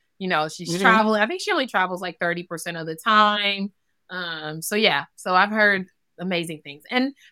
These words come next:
Speaker 1: does that help?
Speaker 2: Yeah, travel can be a bit little sketchy for some people. I will
Speaker 1: Mm-hmm.
Speaker 2: say, uh, I've been fortunate because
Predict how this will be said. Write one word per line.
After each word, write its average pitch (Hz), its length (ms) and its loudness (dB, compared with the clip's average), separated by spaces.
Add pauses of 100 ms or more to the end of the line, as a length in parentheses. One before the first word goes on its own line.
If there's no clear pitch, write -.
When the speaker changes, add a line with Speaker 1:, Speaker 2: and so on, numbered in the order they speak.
Speaker 1:
does 247 80 -4
that 277 240 4
help? 277 100 6
Speaker 2:
Yeah, 269 240 6
travel 302 460 4
can 269 180 -2
be 247 280 -2
a 208 40 -4
bit 208 300 4
little 196 520 -2 (140)
sketchy 208 460 0
for 196 160 -4
some 175 180 2
people. 214 420 -4
I 185 120 4
will 202 240 2
Speaker 1:
Mm-hmm. 190 60 -2
Speaker 2:
say, 180 500 2 (340)
uh, 170 180 4
I've 190 260 4
been 190 140 -6
fortunate 202 600 0
because 175 720 0